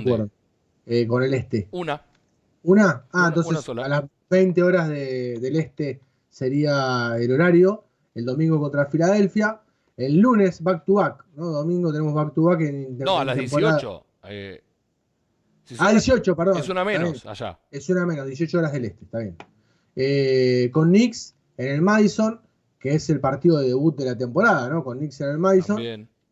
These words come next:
Speaker 1: Lunes nueve del diez, esto es el horario a las
Speaker 2: Veinte treinta.
Speaker 1: veinte treinta de la Argentina, diecinueve treinta del este, para aquellos que están en otro uso horario.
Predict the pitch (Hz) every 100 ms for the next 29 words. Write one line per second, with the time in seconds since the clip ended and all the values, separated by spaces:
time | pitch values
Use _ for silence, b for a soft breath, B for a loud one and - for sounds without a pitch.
0 | _ 131 190 208 196 - 143 156 190 190
1 | 185 180 180 233 247 - - _ _ _
2 | _ 160 165 _ 175 170 180 180 - 147
3 | 139 143 160 165 165 170 175 170 - 135
4 | 156 165 165 117 110 113 151 _ - 190
5 | 190 185 175 185 185 165 165 151 143 143
6 | 143 135 151 151 185 196 202 165 139 151
7 | 156 151 156 151 139 147 190 190 - 185
8 | 202 _ _ - 117 117 127 127 - 113
9 | 107 - - 123 120 123 120 117 110 110
10 | 107 98 92 123 117 156 190 185 220